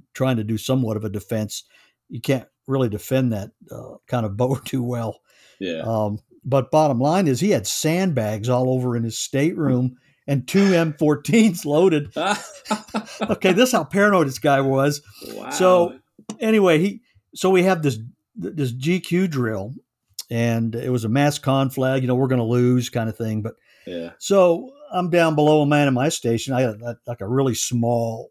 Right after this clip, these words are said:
Speaker 1: medical, so mainly, mainly I was out t-, topside, you know, helping and
Speaker 2: Yeah.
Speaker 1: responding. But, um, all of a sudden I hear, uh, "Doc, Doc." And this is, obviously I was an I D C then, independent duty
Speaker 2: Yeah.
Speaker 1: corpsman,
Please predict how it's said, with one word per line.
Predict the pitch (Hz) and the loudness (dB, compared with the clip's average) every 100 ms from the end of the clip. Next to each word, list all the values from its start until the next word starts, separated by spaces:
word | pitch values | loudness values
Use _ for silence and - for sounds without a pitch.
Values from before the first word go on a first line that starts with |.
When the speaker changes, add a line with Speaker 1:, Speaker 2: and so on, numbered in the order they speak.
| 113 | -4
Speaker 1:
medical, | 123 123 120 104 | -2 -2 -4 -8
so | 123 | -4
mainly, | 127 131 127 | 0 0 0
mainly | 113 131 123 | -2 -2 -2
I | |
was | 104 104 | -4 -6
out | 107 101 _ _ _ | -8 -10 _ _ _
t-, | - - - | -20 -16 -4
topside, | 131 - - 101 98 101 | -4 -4 -8 -10 -10 -10
you | |
know, | 107 101 | -8 -8
helping | 110 107 104 101 - | -8 -10 -10 -12 -12
and | 104 _ - | -16 _ -6
Speaker 2:
Yeah. | 110 | -6
Speaker 1:
responding. | - - 107 104 107 - _ - _ _ - | -6 -6 -4 -4 -8 -12 _ -20 _ _ -4
But, | 123 123 | 0 2
um, | 117 117 107 98 _ - _ _ _ _ _ _ _ _ _ - | 2 2 -2 -6 _ -20 _ _ _ _ _ _ _ _ _ -4
all | 127 127 | 0 0
of | |
a | |
sudden | 139 127 | 2 0
I | 117 | 2
hear, | 127 123 123 | 2 2 0
uh, | 117 104 | -2 -2
"Doc, | 151 170 156 160 | 0 0 -2 -2
Doc." | 165 156 120 - _ | 0 0 -2 -10 _
And | 135 120 | -8 -6
this | 117 | -6
is, | 113 117 | -6 -2
obviously | 123 113 | -2 0
I | 117 | -2
was | 110 | 0
an | |
I | 113 104 | -2 -2
D | 101 | -4
C | - 127 | -2 -2
then, | 110 104 | -2 -2
independent | 117 110 117 113 | -2 -2 -2 0
duty | 107 | 0
Speaker 2:
Yeah. | 95 | 0
Speaker 1:
corpsman, | 123 117 104 | -2 -2 -4